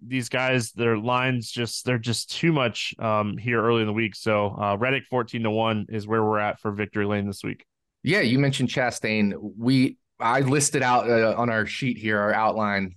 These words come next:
Speaker 2: uh, you know, kind of who I preferred and in what order. And I listed Reddick one, Chastain two. And you were like, "Either Reddick or Chastain for me." So we went Reddick. Um, I haven't bet Reddick. I haven't bet Chastain. I'm considering both. And I, I think you're right. I think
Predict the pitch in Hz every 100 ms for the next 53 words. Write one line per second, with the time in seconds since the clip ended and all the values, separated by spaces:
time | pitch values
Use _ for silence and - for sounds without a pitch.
0 | - 104 98 95 55 - 107 113 95 -
1 | 107 101 87 - 139 120 113 - 120 107
2 | 104 98 107 107 110 104 92 95 101 104
3 | 107 104 101 101 107 98 113 98 - 101
4 | 92 - 104 95 95 95 95 170 165 113
5 | 117 120 - 120 107 120 110 107 113 107
6 | - 98 92 101 104 90 107 98 - -
7 | - _ _ - 104 107 101 98 92 127
8 | 156 170 175 170 147 170 170 - 120 131
9 | 135 - - 139 123 - 113 127 139 -
10 | _ _ - 110 107 104 101 - - 156
11 | 139 165 160 156 131 - 127 160 - -
12 | 123 117 110 - _ - 123 165 160 143
13 | 120 127 110 107 127 107 -